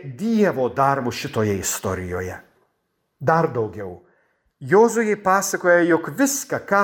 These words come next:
tauta pajėgė padaryti, tai buvo Dievas, kuris darė. Dievo darbas yra visa šitos tautos istorija.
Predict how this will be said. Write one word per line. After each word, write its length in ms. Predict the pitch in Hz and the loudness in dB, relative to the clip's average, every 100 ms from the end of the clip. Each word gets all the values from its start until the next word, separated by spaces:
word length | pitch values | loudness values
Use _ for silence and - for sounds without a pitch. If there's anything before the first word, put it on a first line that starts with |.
| 196 | 2
tauta 420 | 170 151 147 240 | 2 2 2 -4
pajėgė 680 | 240 233 240 180 123 131 131 131 | 0 0 2 0 0 -2 -2 0
padaryti, 800 | 190 202 151 135 202 277 - 311 294 - _ _ _ _ _ _ _ | 0 2 2 0 -4 -4 0 0 -2 -12 _ _ _ _ _ _ _
tai 120 | 196 208 | 4 4
buvo 300 | 202 208 202 | 2 2 2
Dievas, 600 | 139 165 120 90 90 - | 0 0 2 0 -4 -6
kuris 360 | 101 92 85 | -6 -8 -8
darė. 440 | 80 87 85 85 87 - _ _ _ _ _ _ _ _ _ _ 127 | -6 -4 -4 -6 -12 -18 _ _ _ _ _ _ _ _ _ _ -6
Dievo 480 | 131 214 214 170 | 0 4 6 4
darbas 640 | 123 170 170 139 107 95 - | 2 2 2 2 -4 -10 -12
yra 200 | 104 110 | -8 -6
visa 460 | 110 110 - 190 208 - - _ | -6 -8 -4 -4 -4 -8 -20 _
šitos 480 | - - 156 147 151 | -10 -6 -2 -2 0
tautos 460 | 131 120 147 147 117 | -2 -2 -2 -4 -6
istorija. 640 | - - 104 95 90 - | -12 -12 -12 -12 -16 -20